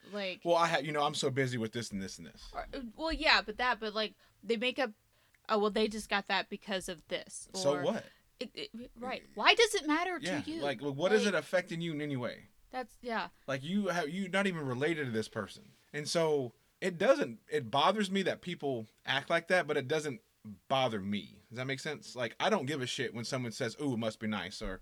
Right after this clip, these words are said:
Speaker 2: that little thing bothers me. <laughs>
Speaker 1: Yeah.
Speaker 2: That, that's one of my pet peeves. But, but when, when people,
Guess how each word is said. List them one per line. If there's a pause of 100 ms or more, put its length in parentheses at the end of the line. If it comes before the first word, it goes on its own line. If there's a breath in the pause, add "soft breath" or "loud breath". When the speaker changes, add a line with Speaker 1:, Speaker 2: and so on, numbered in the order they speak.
(300 soft breath)
Speaker 2:
that
little
thing
bothers
me. (280 soft breath)
<laughs> (160)
Speaker 1:
Yeah. (160)
Speaker 2:
That,
that's
one
of
my
pet
peeves.
But,
but
when,
when
people,